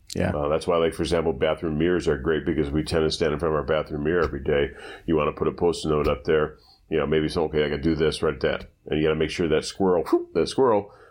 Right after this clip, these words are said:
Speaker 2: uh, just went by, that doesn't go by. And if you can bring yourself back from that squirrel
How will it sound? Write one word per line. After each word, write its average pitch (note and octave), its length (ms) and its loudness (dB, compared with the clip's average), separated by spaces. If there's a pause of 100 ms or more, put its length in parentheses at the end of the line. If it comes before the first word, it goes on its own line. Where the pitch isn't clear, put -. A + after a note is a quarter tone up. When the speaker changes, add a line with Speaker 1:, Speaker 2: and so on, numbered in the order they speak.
Speaker 2:
uh, D2 160 0
just D2+ 160 -6
went D#2+ 180 -2
by, D#2+ 260 0
that D#2+ 180 -2
doesn't D#2 180 0
go D2+ 140 0
by. D2+ 240 0
And C#2 100 -2
if C2+ 80 -6
you D2+ 100 -2
can D#2 240 -2
bring F2+ 240 0
yourself D#2 440 0 (120)
back E2+ 280 0
from D2+ 200 -10
that C#2 160 -2
squirrel D#2 540 -2